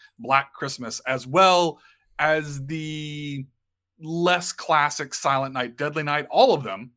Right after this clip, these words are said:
<laughs> including the absolute famous Garbage Day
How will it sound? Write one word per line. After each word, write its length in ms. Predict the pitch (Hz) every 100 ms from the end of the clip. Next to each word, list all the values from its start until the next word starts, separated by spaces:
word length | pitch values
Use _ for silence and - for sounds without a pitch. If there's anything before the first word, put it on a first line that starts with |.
| _ _ _
<laughs> 360 | 202 185 170 -
including 760 | 226 - - 170 131 92 90 - _ _ _ _ _ _ _ _
the 200 | 127 127
absolute 500 | 120 135 - 127 120
famous 600 | 127 120 110 101 - - - _ _ _ _ _ _ _ -
Garbage 360 | 117 110 92 -
Day 240 | 82 85